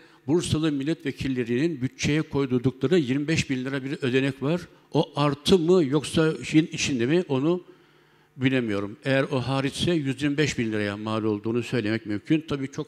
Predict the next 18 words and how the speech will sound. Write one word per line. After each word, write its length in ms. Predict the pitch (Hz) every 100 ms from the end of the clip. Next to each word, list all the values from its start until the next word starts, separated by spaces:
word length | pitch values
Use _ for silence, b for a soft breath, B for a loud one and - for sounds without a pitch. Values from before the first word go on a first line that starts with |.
| -
feda-, 300 | 120 165 -
fedakarlıklar 680 | - 127 135 123 127 123 135
yapanlar 580 | 123 117 120 120 120 110
da 100 | 107
var. 160 | 120 113 B B B B B -
Ondan 300 | 117 117 113
sonra 220 | 123 131 131
ilanları 460 | 127 123 120 123
ücretsiz 580 | 127 131 117 123 139 120
yayınlayanlar 600 | 120 123 120 117 117 113
falan 340 | 110 113 110 104
filan. 340 | 101 117 127 B B B
Müteahhit 640 | 120 117 127 123 - - 131
yapan 340 | 113 117 120
kişi 400 | 113 110 120 120 160 -
birazcık 380 | - 110 107 107 - B B B
fedakarlıkta 600 | 113 107 110 107 104 104
bulunmuş. 460 | 92 95 123 -